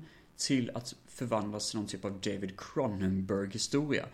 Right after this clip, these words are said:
För det här monstret är så jävla groteskt.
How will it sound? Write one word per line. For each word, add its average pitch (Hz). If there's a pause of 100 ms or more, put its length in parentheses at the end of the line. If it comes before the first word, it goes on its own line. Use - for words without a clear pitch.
(300)
För -
det 127
här 131
monstret 127
är 113
så 117
jävla 104
groteskt. -